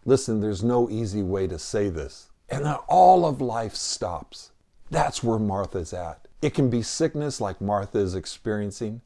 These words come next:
Or maybe the bad news is that you're losing a job that you've loved and you've worked so hard for. Or maybe someone that you love is moving away.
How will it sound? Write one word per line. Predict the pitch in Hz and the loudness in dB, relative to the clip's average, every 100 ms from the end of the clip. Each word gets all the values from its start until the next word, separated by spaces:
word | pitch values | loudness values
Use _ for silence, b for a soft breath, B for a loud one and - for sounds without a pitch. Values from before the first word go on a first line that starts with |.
| _ 135 | _ 6
Or | 151 | 8
maybe | 170 165 | 8 8
the | 131 | 4
bad | 110 135 135 | 0 0 0
news | 131 123 117 | 2 2 2
is | 120 101 | 0 0
that | 113 - | -4 0
you're | 110 107 | 0 2
losing | 113 131 113 123 110 | 8 8 8 2 0
a | |
job | 92 120 110 113 | -2 -4 -2 -2
that | 101 - | -4 -4
you've | 117 101 110 | -4 -2 -2
loved | 117 135 147 131 113 101 | 0 0 2 0 0 -2
and | 104 104 | -4 -4
you've | 104 95 90 | -2 -2 0
worked | 117 120 - | 0 0 -4
so | - - 113 | -6 -2 0
hard | 90 90 85 76 | -2 -6 -6 -8
for. | - 104 92 71 - _ - | -6 -2 -2 -4 -14 _ 4
Or | 151 | 6
maybe | 139 131 147 170 151 131 | 6 6 6 6 6 2
someone | - 143 143 135 120 | 0 0 2 2 2
that | 101 - | 0 0
you | 104 | 2
love | 101 131 131 110 107 | 4 4 4 2 -2
is | 95 | -2
moving | 104 117 117 104 95 | 2 4 4 2 -2
away. | 90 101 113 76 | -4 -2 -2 -4